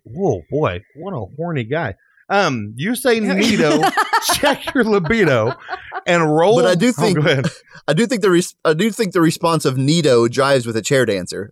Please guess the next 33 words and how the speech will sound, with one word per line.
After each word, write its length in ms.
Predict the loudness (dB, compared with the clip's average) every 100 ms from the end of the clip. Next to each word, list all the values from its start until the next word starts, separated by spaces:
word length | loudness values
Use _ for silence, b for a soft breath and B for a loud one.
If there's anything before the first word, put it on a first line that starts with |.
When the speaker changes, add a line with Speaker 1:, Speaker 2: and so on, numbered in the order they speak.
| -2
Speaker 3:
He 80 | 0
would 200 | 0 0
definitely 420 | -2 0 0 0
say, 240 | 0 2 2
Speaker 2:
Oh, 280 | 2 2 2
Speaker 1:
Nito. 80 | 0
Speaker 2:
sure. 240 | 0 2 2
Speaker 3:
"Nito." 380 | 2 2 2 2
Speaker 1:
<laughs> 40 | -2 -4 -6
Right. 380 | -6 -6 -8 -10
Speaker 2:
Yeah. 220 | -4 -2
Speaker 3:
Yeah. 160 | -2 -4 -8 -20 -20 B B B B B -4
Speaker 1:
And, 220 | 0 0 0
okay, 240 | 0 0
so 160 | 0 -2
you 140 | -4
say, 220 | 0 0
"Nito, 320 | 0 0 0 0
check 280 | 0 -2
your 80 | -2
libido," 420 | -2 0 0 0 -2 B B
and 160 | -2 0
roll 420 | 2 4 4 2
to 140 | -2 -2
the 140 | -2
church 640 | -4 0 2 2 -2 -8 -10 b b _
in 200 | -2 0
your 180 | 2 2
new 560 | 2 2 2 0 -6 -10 _
tuxedo. 760 | -2 -2 -4 -6 -4 -4 -4 -10 _ -12
Okay, 180 | -8
now, 280 | -4 -4 -6 _ _ _ _ _ _ _ -6
he 420 | 0 0 0